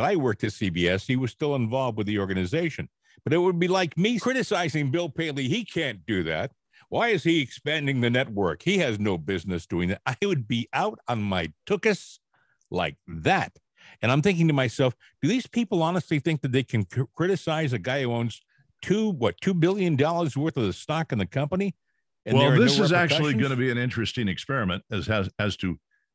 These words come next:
Speaker 2: how much power the left has and how strong they are, because if they can control him, and he's, uh, de facto the head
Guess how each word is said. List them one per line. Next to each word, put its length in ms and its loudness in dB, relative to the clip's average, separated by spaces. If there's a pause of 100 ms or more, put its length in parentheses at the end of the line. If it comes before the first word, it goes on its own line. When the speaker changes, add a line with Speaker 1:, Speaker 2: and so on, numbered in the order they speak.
Speaker 2:
how 120 2
much 280 -2
power 400 -4
the 120 -10
left 300 -2
has 320 0
and 80 -4
how 180 2
strong 340 0
they 160 2
are, 180 0
because 420 -6
if 120 -2
they 140 0 (120)
can 500 2 (200)
control 440 0
him, 240 2
and 120 0
he's, 320 -2 (520)
uh, 320 2
de 160 2
facto 440 0
the 160 0
head 280 0